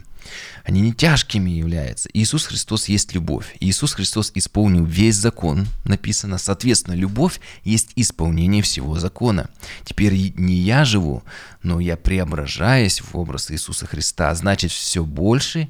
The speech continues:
и больше живу по закону. Закон в одной фразе: «Возлюби Господа и ближнего, как самого себя». Перед этим выпуском я записал два спецвыпуска, посвященным любви.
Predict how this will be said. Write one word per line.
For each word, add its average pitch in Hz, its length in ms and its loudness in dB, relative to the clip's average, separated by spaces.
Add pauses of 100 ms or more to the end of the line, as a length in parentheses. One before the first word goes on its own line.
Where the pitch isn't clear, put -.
и - 80 -8
больше - 340 -2
живу 78 280 -4
по - 100 -4
закону. 101 480 -2 (260)
Закон 131 360 2
в 110 60 4
одной 101 180 0
фразе: - 580 -4
«Возлюби 87 540 -4 (420)
Господа 135 640 0 (560)
и - 100 2
ближнего, 87 460 0
как - 180 -12
самого 71 320 -8
себя». - 320 -10 (600)
Перед 113 180 6
этим 120 180 4
выпуском 92 400 2
я 90 120 4
записал 87 500 -2
два 85 160 -2
спецвыпуска, 131 680 -2
посвященным 85 720 2
любви. 76 460 -2